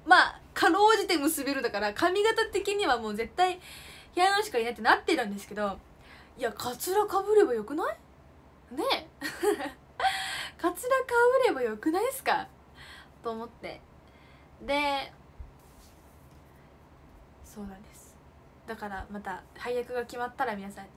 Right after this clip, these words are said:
平野は絶対にカメラマンを志望するので。<laughs> 平野は絶対にカメラマン志望します。<laughs> カメラマンがやりたい。だってさ、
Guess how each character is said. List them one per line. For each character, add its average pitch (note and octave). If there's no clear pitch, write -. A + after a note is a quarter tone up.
平 A#3+
野 B3
は A#3+
絶 G#3+
対 A#3+
に B3
カ A#3+
メ B3
ラ C4
マ G3+
ン F#3
を F3+
志 -
望 G3+
す G#3
る G#3
の F#3+
で。 -
<laughs> -
平 A#3+
野 A#3+
は A#3
絶 A3
対 B3
に A#3
カ A#3+
メ A#3
ラ A#3
マ G3
ン F#3+
志 G#3
望 F#3+
し G#3+
ま -
す。 -
<laughs> C4+
カ -
メ D4+
ラ -
マ A4
ン G#4+
が G#4
や G4
り G4
た E4
い。 D#4
だ F4+
っ -
て D#4+
さ、 A#3+